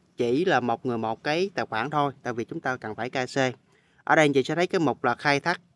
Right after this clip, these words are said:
Savi đúng rồi, chúng ta nhấp vào cái mục khai thác ngay nè. Ở đây á, anh chị nào chưa cai xe thì chúng ta không có khai thác được ha. Thì anh chị cứ cai xe đi. Bước một, bước hai đơn giản như các sàn khác thôi,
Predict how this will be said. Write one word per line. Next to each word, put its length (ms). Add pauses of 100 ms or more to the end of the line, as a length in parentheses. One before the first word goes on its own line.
(100)
Savi 360
đúng 140
rồi, 120
chúng 140
ta 60
nhấp 200
vào 160
cái 140
mục 140
khai 140
thác 160
ngay 160
nè. 100 (1900)
Ở 120
đây 180
á, 140
anh 160
chị 120
nào 140
chưa 160
cai 180
xe 240
thì 120
chúng 160
ta 160 (220)
không 280
có 200
khai 120
thác 180
được 180 (720)
ha. 240 (360)
Thì 120
anh 180
chị 120
cứ 160
cai 240
xe 260
đi. 120 (300)
Bước 180
một, 120
bước 140
hai 120
đơn 200
giản 180
như 100
các 160
sàn 140
khác 200
thôi, 100